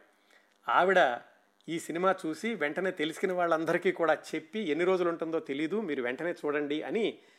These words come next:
ఆవిడ దగ్గరుండి అందరినీ సినిమాకి పంపించారట. అలాగే రామినీడు గారు మద్రాసులో ఒకసారి ఏదో రెస్టారెంట్లో కూర్చుని ఉంటే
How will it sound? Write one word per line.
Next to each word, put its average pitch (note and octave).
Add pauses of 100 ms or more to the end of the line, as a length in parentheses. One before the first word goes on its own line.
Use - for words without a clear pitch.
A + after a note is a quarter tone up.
(240)
ఆవిడ B2+
దగ్గరుండి E3+
అందరినీ D#3+
సినిమాకి D#3
పంపించారట. B2 (920)
అలాగే E3+ (240)
రామినీడు F#3
గారు D3+
మద్రాసులో E3+
ఒకసారి D3+
ఏదో C#3
రెస్టారెంట్లో D#3
కూర్చుని D3+
ఉంటే F3